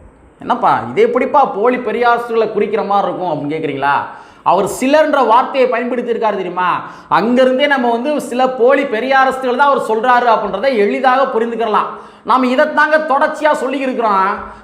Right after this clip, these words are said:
பெரியாரிஸ்டுகள் அப்படின்னாலே பகுத்தறிவு உள்ள நபர்கள்,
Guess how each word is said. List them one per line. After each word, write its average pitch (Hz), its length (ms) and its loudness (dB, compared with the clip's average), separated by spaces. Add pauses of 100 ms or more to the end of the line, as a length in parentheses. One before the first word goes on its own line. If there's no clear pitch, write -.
பெரியாரிஸ்டுகள் 302 880 2
அப்படின்னாலே 269 600 -2
பகுத்தறிவு 294 760 0
உள்ள 294 280 0
நபர்கள், 262 680 0